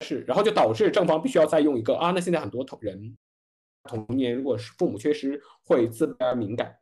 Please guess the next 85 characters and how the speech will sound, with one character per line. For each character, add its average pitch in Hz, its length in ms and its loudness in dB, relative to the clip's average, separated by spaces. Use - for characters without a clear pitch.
然 139 140 -2
后 151 140 4
再 151 180 2
去 135 100 -6
证 127 140 -4
明， 92 100 -10
然 127 120 0
后 170 80 2
最 175 120 4
后 180 160 4
呢， 131 220 0
这 - 80 0
个 151 100 4
反 135 180 -2
方 156 100 2
还 139 80 2
要 185 100 8
说 147 240 4
，“那 220 60 4
你 165 180 4
就 196 80 -2
不 269 140 2
能 151 180 2
是 165 200 0
决 107 220 -6
定 113 200 -6
的。” 123 80 -4
问 349 140 4
题 175 100 2
是 226 60 0
人 190 120 0
家 302 60 0
正 349 200 2
方 175 180 0
就 262 80 -4
没 - 160 -4
有 196 180 2
想 117 160 -4
要 101 160 -4
决 87 180 -14
定， 92 180 -20
就 190 140 -2
是 143 100 0
正 - 140 2
方 311 100 -2
就 403 80 -2
没 - 80 -4
有 170 140 2
想 - 140 -4
要 98 100 -8
决 - 180 -14
定 104 180 -10
论 98 160 -14
啊， 95 60 -16
他 185 120 -2
就 302 120 2
想 - 160 -2
要 113 60 0
重 190 220 0
要 131 140 2
论 131 200 -2
嘛。 95 140 -10
那 175 100 2
你 117 160 0
反 92 240 -6
方 160 100 -2
到 208 140 2
底 113 80 -2
对 147 160 0
重 196 160 -2
要 156 140 2
论 160 200 0
这 180 120 -2
个 175 80 2
点 120 280 0
是 175 200 0
怎 175 160 -4
么 107 60 -4
样 143 100 0
的 156 40 0
态 165 260 0
度 135 180 -4
呢？ 113 260 -8
就 170 100 2
是 - 260 -2